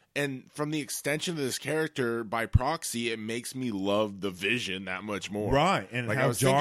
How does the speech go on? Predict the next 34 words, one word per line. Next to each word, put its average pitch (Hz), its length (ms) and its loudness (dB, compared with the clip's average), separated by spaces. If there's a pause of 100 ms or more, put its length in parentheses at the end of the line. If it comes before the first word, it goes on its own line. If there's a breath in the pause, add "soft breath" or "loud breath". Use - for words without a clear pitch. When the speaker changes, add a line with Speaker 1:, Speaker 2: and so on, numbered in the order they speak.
Speaker 1:
about 101 300 2
Speaker 2:
Jarvis - 40 -6
is, 131 280 2
Speaker 1:
that. 98 60 -8
Speaker 2:
has 117 300 -2
transformed 123 920 -2
and, 110 200 0
and 110 280 0
transcended. 117 840 4
Speaker 1:
And 120 180 -2
then 123 120 0
all 120 160 2
these 127 180 0
personalities 117 800 -4
kind 110 340 -4
of 95 400 -4 (480)
come 123 200 -2
together 110 400 0
to 101 80 -4
make 98 180 -4
the 98 80 -10
Vision. 87 600 -4
And 90 140 -8
Speaker 2:
Yeah. 87 320 -6
Speaker 1:
I 101 100 0
love 123 240 4
the 120 80 -4
Vision, 113 420 2
I 104 80 2
love 107 240 2
Jarvis, 98 480 2
and 98 100 -4
I'm 92 100 -4
like, 92 180 -6